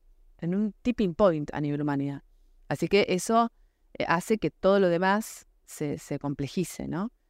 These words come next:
Pero de nuevo, me parece alucinante. Em, y por otro lado, eh, se nota más fuerte, eh, la necesidad de integrar las agendas, eh, porque por un lado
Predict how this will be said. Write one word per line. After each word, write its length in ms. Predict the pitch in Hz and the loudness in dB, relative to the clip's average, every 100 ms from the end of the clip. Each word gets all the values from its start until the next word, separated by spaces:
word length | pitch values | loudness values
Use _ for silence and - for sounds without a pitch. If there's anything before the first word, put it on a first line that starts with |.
| _ - | _ -2
Pero 140 | 151 | 2
de 60 | 170 | 4
nuevo, 200 | 180 151 | 4 2
me 80 | |
parece 240 | 143 170 - | -2 -2 0
alucinante. 680 | 196 151 147 147 135 127 - _ _ _ _ _ _ _ _ | 0 0 -4 -4 -6 -10 -16 _ _ _ _ _ _ _ _
Em, 760 | - 170 160 156 151 147 143 135 - | -2 0 2 0 -2 -4 -6 -10 -6
y 100 | 208 | -2
por 140 | 226 | 2
otro 220 | 247 277 285 | 2 4 4
lado, 640 | 302 277 262 269 320 349 _ - | 6 4 4 2 0 -2 _ -20
eh, 80 | 190 | -18
se 180 | - 175 | -6 -2
nota 540 | 175 196 - 233 233 - _ _ | 2 2 4 2 2 -2 _ _
más 300 | - 185 214 | 0 2 2
fuerte, 720 | - 240 233 208 254 254 285 - _ | 0 2 2 2 2 2 0 -4 _
eh, 300 | - 156 - - | -4 -2 -2 -4
la 140 | 156 | -4
necesidad 500 | 156 160 - 180 196 | -4 -6 0 6 6
de 80 | 247 | 6
integrar 360 | 202 156 170 | 4 2 2
las 200 | 196 202 | 2 -2
agendas, 680 | 151 - 170 143 135 135 - - | -6 -4 -4 -4 -8 -14 -18 -12
eh, 100 | - | -6
porque 300 | - - 156 | -6 -2 -2
por 160 | 170 | 0
un 100 | 190 | 2
lado 400 | 196 208 233 254 | 4 6 4 2